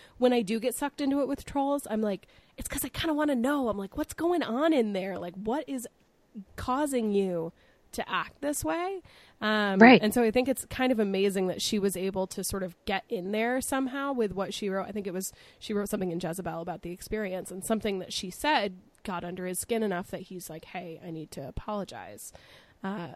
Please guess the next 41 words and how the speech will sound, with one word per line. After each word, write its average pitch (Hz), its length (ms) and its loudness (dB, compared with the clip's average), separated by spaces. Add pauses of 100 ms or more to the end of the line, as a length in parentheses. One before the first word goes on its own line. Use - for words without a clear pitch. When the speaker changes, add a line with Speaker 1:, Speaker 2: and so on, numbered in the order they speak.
(140)
Speaker 1:
and 226 100 4
that's 254 200 4
fascinating. 175 560 0
And - 80 -8
I, 160 200 -8
I 196 80 -2
wonder 190 220 0
how 196 140 -4
we 175 100 -4
can 180 160 -4
get 175 160 -8
that 175 160 -10
to 165 80 -10
happen 180 400 -6
more 160 240 -8
in, 143 220 -12 (120)
in 165 200 -4
the 156 80 -4
world. 170 580 -8 (840)
Speaker 2:
Uh, 190 260 12
yeah. 190 520 12 (680)
Yeah, 170 300 12
that 160 100 10
would 175 140 8
be, 156 380 10
um, 143 280 6
interesting. 151 460 6
But 156 120 12
I, 156 200 12
I, 202 200 12
I, 202 120 12 (220)
that, 202 240 12
that 196 180 12
one 233 580 8
loose 190 640 8
end 175 300 12
that 143 160 8
was 147 180 10
not 151 320 10
tied 147 280 8
up 127 280 8